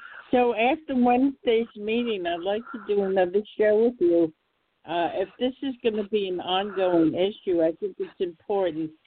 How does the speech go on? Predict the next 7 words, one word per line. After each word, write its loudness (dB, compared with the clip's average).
because 0
Stewart's -4
has -6
done, -2
done -2
this -6
many 0